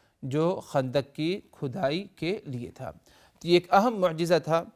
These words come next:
جو اس موقع پر غزوہ خندق یا، آ، غزوہ احزاب کے موقع پر کیا ہے، پیش آیا۔ اسی طرح ایک اور معجزہ اور ایک، اے-، ایک اور معجزہ رسول اللہ صلی اللہ علیہ وسلم کی طرف سے جو پیش آیا غزوہ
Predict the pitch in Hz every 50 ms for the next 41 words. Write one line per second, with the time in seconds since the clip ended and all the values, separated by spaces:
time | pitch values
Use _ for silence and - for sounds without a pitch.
0 | _ _ _ _ _ _ - 147 175 - 196 170 - 170 160 151 151 - 160 143
1 | 151 151 151 135 131 139 131 143 139 131 - - 139 139 139 175 190 - - _
2 | _ _ _ _ _ _ 139 139 151 165 180 190 196 202 196 - - _ _ _
3 | _ _ _ _ - 147 151 151 151 131 143 156 135 139 151 160 160 - - 160
4 | 123 131 135 156 170 165 - - 143 131 135 131 - 147 131 120 123 120 - 135
5 | 131 170 214 - _ 135 131 123 - - - - - - - - _ _ - 196
6 | - - 262 247 220 214 214 - - 165 165 - - 226 240 208 175 156 156 139
7 | 135 135 135 123 135 127 - - _ _ _ _ _ _ _ _ _ _ _ _
8 | _ _ _ _ _ _ - 160 156 156 - 135 165 170 170 170 _ _ - -
9 | 196 214 208 208 - - - 165 175 156 - 180 170 165 - 123 180 208 220 226
10 | 214 180 151 120 - _ _ _ _ _ _ _ _ _ _ _ _ _ _ _
11 | _ - 143 147 165 180 160 175 175 202 185 233 233 196 170 160 165 - - 208
12 | 196 180 165 165 180 196 185 - - 175 160 156 151 143 147 170 175 156 147 143
13 | 135 143 156 147 143 139 - - 147 151 165 160 151 147 - 127 - 156 147 151
14 | 151 - 139 131 135 - - 135 135 131 - - - - 143 151 147 131 120 135
15 | 127 113 131 135